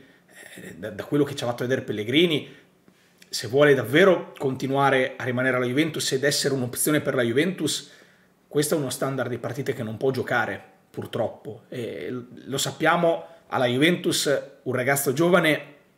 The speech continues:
tutte queste opportunità, eh, se inizia a sbagliarne due o tre di fila, poi viene cannato, eh.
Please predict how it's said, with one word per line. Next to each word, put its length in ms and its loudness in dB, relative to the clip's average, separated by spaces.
tutte 240 -4
queste 220 -2
opportunità, 840 0
eh, 300 -6
se 140 -2
inizia 760 0
a 120 -2
sbagliarne 460 4
due 140 2
o 40 6
tre 160 2
di 100 2
fila, 260 2
poi 540 2
viene 280 -4
cannato, 540 0
eh. 120 -2